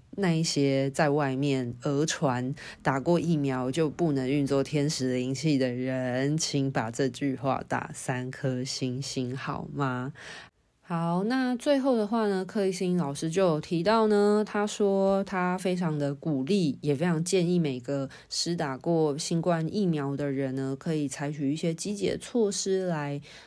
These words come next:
排毒或者是释放掉这些疫苗所带来的后续的影响。那或许在国外呢，有一些对于疫苗的代谢的加速强化的一些疗愈措施啊，那他就有推荐说，哦，大家也可以去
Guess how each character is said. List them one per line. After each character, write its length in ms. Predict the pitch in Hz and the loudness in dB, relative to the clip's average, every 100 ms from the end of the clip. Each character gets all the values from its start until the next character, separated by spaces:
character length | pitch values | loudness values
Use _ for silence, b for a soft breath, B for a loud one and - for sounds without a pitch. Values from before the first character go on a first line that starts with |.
| B - | B -14
排 320 | - 151 165 | -6 -4 -2
毒 220 | 175 143 | 0 -2
或 160 | 147 196 | 0 0
者 120 | 156 | -2
是 160 | 143 175 | -2 0
释 320 | - 214 180 | 0 2 0
放 260 | 175 170 165 | 0 -2 -2
掉 220 | 160 151 | -4 -4
这 100 | 160 | -4
些 220 | 165 156 | -2 -4
疫 180 | 180 175 | 0 0
苗 240 | 143 135 | 0 -4
所 180 | 135 131 | -6 -8
带 220 | 127 165 | -2 -2
来 180 | 135 127 | -2 -4
的 240 | 127 131 | -4 -4
后 300 | 131 - 180 | -4 0 0
续 340 | 170 - 175 135 | 0 -2 -2 -2
的 460 | 139 135 127 127 - | -4 -6 -6 -10 -6
影 260 | 156 165 | -4 -2
响。 340 | 220 - 214 180 B B B - | -4 -4 -6 -8 B B B -4
那 120 | 254 | -2
或 160 | 320 | 0
许 160 | 294 147 | -2 -2
在 160 | 180 190 | -2 -4
国 340 | 180 147 156 | -2 -2 0
外 180 | 180 151 | 0 -2
呢， 180 | 147 147 | -2 -2
有 180 | 131 | -2
一 60 | 156 | -2
些 220 | 160 165 | -2 -4
对 240 | 160 170 143 | 0 0 0
于 220 | 135 131 | 0 -2
疫 260 | - 190 | -2 0
苗 500 | 147 135 127 127 131 131 | 0 -2 -4 -6 -6 -6
的 500 | 151 139 131 123 127 - | -4 -4 -4 -6 -10 -4
代 200 | 185 160 | -4 -2
谢 360 | - 180 147 | -2 0 0
的 260 | 135 127 127 _ _ | -2 -6 -10 _ _
加 300 | - 170 165 | -6 -4 -4
速 240 | 180 196 160 | -4 -2 -2
强 280 | - 123 | -4 -8
化 220 | 131 170 147 | -4 -4 -4
的 100 | 135 | -6
一 120 | 135 | -6
些 180 | 147 147 | -4 -4
疗 240 | 131 127 | -2 -2
愈 100 | 156 | -4
措 300 | - - 131 | -6 -6 -6
施 300 | - - 131 | -4 -4 -4
啊， 140 | 127 123 B B - | -6 -12 B B -8
那 100 | 156 | -4
他 160 | 165 | -4
就 220 | 170 165 127 | 0 0 -2
有 60 | |
推 340 | - - 151 147 | -6 -6 -4 -2
荐 260 | 165 139 | -2 -4
说， 200 | 135 139 | -2 -4
哦， 220 | 135 139 127 | -4 -6 -4
大 160 | 147 | -4
家 180 | 139 139 | -4 -6
也 80 | 120 | -6
可 160 | 120 131 | -6 -6
以 60 | |
去 280 | 120 151 | -4 -4